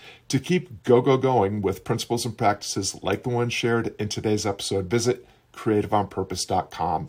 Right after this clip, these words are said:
and sign up for our weekly newsletter. If you're watching where you can leave a comment, please share a question, lesson, or takeaway from this conversation. If you're listening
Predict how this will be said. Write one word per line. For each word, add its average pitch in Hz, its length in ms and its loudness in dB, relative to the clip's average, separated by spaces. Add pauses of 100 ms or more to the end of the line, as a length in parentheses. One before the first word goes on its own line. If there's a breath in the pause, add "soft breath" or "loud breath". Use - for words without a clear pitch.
and 92 160 -6
sign 131 380 2
up - 120 -2
for 104 320 0
our 87 220 -2
weekly 117 640 -4 (140)
newsletter. 87 540 -4 (560 loud breath)
If 110 140 0
you're 135 100 4
watching 156 560 0 (160 loud breath)
where 123 160 4
you 123 220 2
can 110 280 -6
leave 113 380 0
a 98 80 0
comment, 135 560 -4
please 185 480 0 (240 loud breath)
share 147 600 0
a 98 180 0
question, 143 760 -2 (180)
lesson, 120 640 0
or 123 240 2
takeaway 95 640 -4 (300 loud breath)
from 110 520 -2
this 92 240 0
conversation. 82 800 -6 (580 loud breath)
If 123 180 0
you're 120 100 2
listening 127 440 2